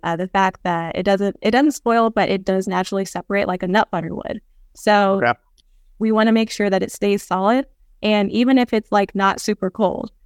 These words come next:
Speaker 1: as long as it's solid, then it's, it's, it's fine. And then we do instruct the customer once they get it to just put it in the fridge or the freezer.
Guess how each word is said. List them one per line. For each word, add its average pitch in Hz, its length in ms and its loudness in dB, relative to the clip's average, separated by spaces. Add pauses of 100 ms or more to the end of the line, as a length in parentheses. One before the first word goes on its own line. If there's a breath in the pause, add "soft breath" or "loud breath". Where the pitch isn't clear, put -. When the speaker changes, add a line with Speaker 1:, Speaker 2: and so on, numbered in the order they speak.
(120)
Speaker 1:
as 196 80 -4
long 233 160 4
as 254 80 0
it's - 140 -4
solid, - 360 0
then 175 160 0
it's, - 280 -8 (220)
it's, - 340 -4 (100)
it's 185 180 -6
fine. 160 400 -6 (560)
And 190 180 2
then 185 140 0
we 196 160 0
do 196 220 2
instruct 196 340 -2
the 190 80 -4
customer 185 420 -2
once 185 200 -2
they 190 120 0
get 185 180 0
it 180 140 0
to - 80 -10
just 185 300 -4
put 190 120 0
it 196 120 -2
in 185 80 -2
the 180 140 -6
fridge 180 220 -4
or 180 80 -2
the 180 100 -4
freezer. 175 580 -4